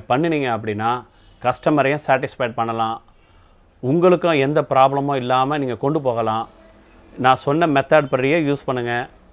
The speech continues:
அதையும் மீறி, "இல்ல, நான் இப்படி தான் பண்ணுவேன்னு" நினைச்சீங்கன்னா எதுவுமே பண்ண முடியாது. சினிமாவை பொறுத்த வரைக்கும் ரீடேக் எடுத்து பண்ணலாம், நம்ம வீடியோவை பொறுத்த வரைக்கும் அந்த ரீடேக்குன்ற ஆப்ஷன்ஸ் கிடையாது.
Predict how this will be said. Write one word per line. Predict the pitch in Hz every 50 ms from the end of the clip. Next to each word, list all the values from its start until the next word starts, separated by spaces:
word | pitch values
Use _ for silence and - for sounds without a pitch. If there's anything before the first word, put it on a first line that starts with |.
| _ _ - _ - - - - _ _
அதையும் | - 107 127 139 160 190 202
மீறி, | 185 170 165 156 160 165 160 165 165
"இல்ல, | 143 139 151 156 156 151 151 151
நான் | 143 135 131 127 131
இப்படி | 127 123 127 131 135
தான் | 135 143 151 135
பண்ணுவேன்னு" | - 131 127 131 131 139 143 139 135 131 131
நினைச்சீங்கன்னா | - - 139 123 120 120 120 123 127 -
எதுவுமே | 120 113 117 123 120 123 147
பண்ண | 143 - 123 127 127
முடியாது. | 127 120 120 117 113 110 110 - - -
சினிமாவை | - 170 180 185 180 170 165 156
பொறுத்த | 143 147 147 143 139 -
வரைக்கும் | 147 143 143 135 147 143 143 143 143 143 - - - - - _ - _ - _ _ _ _ -
ரீடேக் | 131 160 180 170 180 156 139
எடுத்து | 143 139 135 - 135
பண்ணலாம், | 135 131 131 135 127 120 107 - 139
நம்ம | 117 131 151 160 160
வீடியோவை | 139 151 160 165 160 151 143
பொறுத்த | 139 131 131 - 127
வரைக்கும் | 123 131 147 147 139
அந்த | 131 120 123
ரீடேக்குன்ற | 143 151 147 139 139 131 139 131 123 - 120 117
ஆப்ஷன்ஸ் | 117 - - 139 131 - -
கிடையாது. | - 107 117 135 147 143 123 107 -